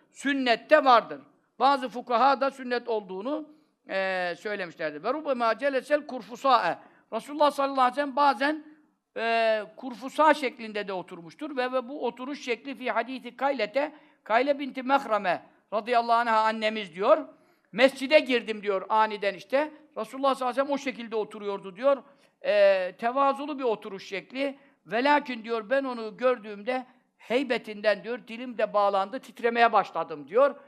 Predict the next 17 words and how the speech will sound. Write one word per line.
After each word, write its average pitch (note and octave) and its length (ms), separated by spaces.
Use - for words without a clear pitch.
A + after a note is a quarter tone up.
Yani G#3+ 360
vakar C4 360
meselesi. F3 580
Tabii B3+ 220
o D#4+ 260
ne F#4+ 40
hal F4 260
üzere D4+ 240
oturursa D4 420
oturursun, B3 480
vakar D4 260
onunla E4+ 340
beraberdir. E4 540
O G3+ 100
ayrı B3 220
bir A#3+ 60
şey. D#3+ 280